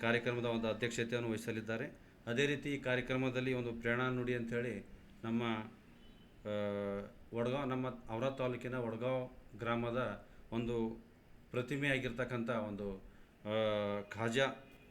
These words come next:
ಖಲೀಲುಲ್ಲಾ ಅಂಥೇಳಿ ಒಂದು ಶಿಕ್ಷಣ ಕ್ಷೇತ್ರದಲ್ಲಿ ಒಳ್ಳೆಯ ಹೆಸರು ಗಳಿಸಿ ಒಂದು ಒಳ್ಳೆಯ ಹುದ್ದೆಯನ್ನು ಹೋಗಿದ್ದಾರೆ. ಅವರು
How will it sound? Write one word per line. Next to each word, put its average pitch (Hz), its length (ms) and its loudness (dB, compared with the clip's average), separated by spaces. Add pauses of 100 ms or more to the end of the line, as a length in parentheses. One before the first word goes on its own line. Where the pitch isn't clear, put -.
(120)
ಖಲೀಲುಲ್ಲಾ 120 420 2
ಅಂಥೇಳಿ 107 600 -4 (520)
ಒಂದು 113 180 -2
ಶಿಕ್ಷಣ 123 340 0
ಕ್ಷೇತ್ರದಲ್ಲಿ 127 600 0
ಒಳ್ಳೆಯ 117 320 0
ಹೆಸರು 117 300 -2
ಗಳಿಸಿ 120 460 -2 (300)
ಒಂದು 113 160 -2
ಒಳ್ಳೆಯ 120 280 4
ಹುದ್ದೆಯನ್ನು 117 500 0
ಹೋಗಿದ್ದಾರೆ. 110 680 -4
ಅವರು 120 520 0